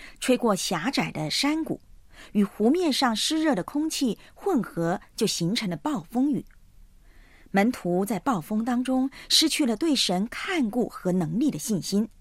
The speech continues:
所以耶稣责备他们说：“你们的信心在哪里呢？”接着，主耶稣斥责风浪，风浪就止住了，门徒就大大稀奇。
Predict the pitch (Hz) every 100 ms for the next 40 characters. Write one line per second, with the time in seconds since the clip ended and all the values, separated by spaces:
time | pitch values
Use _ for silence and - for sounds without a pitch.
0 | - - - - - - - 240 202 220
1 | 220 220 214 170 196 277 - 208 170 196
2 | 185 185 - - - - - 247 339 -
3 | - 415 370 285 311 311 359 254 - 208
4 | 214 - 269 - - - - - - -
5 | - - - 190 175 139 - - - -
6 | 214 202 214 226 214 220 - - - 381
7 | 311 202 175 170 240 240 247 170 - -
8 | - - - 226 208 214 185 156 165 -
9 | - 185 156 - - - - - - -
10 | 240 339 - - 226 285 330 370 359 220
11 | 214 180 - 202 - 156 147